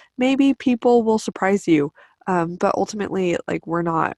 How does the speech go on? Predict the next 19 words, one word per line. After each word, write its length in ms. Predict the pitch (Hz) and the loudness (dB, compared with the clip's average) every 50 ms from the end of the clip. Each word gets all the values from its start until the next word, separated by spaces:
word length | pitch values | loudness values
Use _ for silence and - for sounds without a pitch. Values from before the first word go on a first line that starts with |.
| _ _ _ | _ _ _
really 240 | - 190 190 190 185 | -4 -2 -2 0 0
looking 320 | 175 175 165 - 190 190 | 0 -2 -2 -4 -6 -10
for 320 | 190 - - 208 202 202 - - | -6 -4 -2 -2 0 -2 -2 -2
others' 300 | 196 202 214 220 208 - | -2 0 0 0 0 -2
approval. 540 | 220 - - 240 240 226 - 262 262 262 254 - - - - - - | -6 -6 -4 -4 -4 -2 0 0 0 0 -2 -6 -16 -20 -18 -6 -4
I 100 | 196 202 | -2 -2
think 260 | 190 247 233 226 226 226 - _ _ - - | 0 -2 -2 -4 -6 -10 -12 _ _ -14 -10
that 400 | - 185 196 180 175 170 - - | -4 0 0 2 2 2 0 -2
one 180 | - 220 233 233 | 0 0 0 0
of 80 | 233 | 0
the 60 | 220 | 0
most 220 | 202 196 185 - - | 0 0 0 0 0
powerful 380 | - 190 185 190 196 - 220 | 0 0 0 0 0 0 -2
things, 480 | 208 - 202 175 170 165 170 175 - - - - - - _ _ - | -2 -2 -2 -4 -2 -4 -4 -6 -8 -12 -16 -20 -20 -20 _ _ -2
um, 320 | 180 165 151 147 147 160 - _ _ _ _ _ _ _ _ _ _ _ _ - - | 0 0 0 0 -2 -6 -10 _ _ _ _ _ _ _ _ _ _ _ _ -10 -4
that 220 | 190 208 196 - | 0 2 2 2
happens 800 | - - - 180 165 165 - - 196 220 240 254 254 247 - - - - - - _ _ _ _ - | 0 -2 -6 -6 -8 -6 -4 -4 -2 -2 -2 -4 -6 -6 -8 -10 -12 -16 -20 -20 _ _ _ _ -2
in 460 | - 202 190 185 180 180 180 180 170 - _ - - 165 170 - | 0 0 2 0 0 0 0 -2 -2 -4 _ -12 -16 -14 -8 -4
the 560 | 185 180 180 175 170 170 165 165 160 - - | -4 -2 0 0 2 2 2 2 2 2 0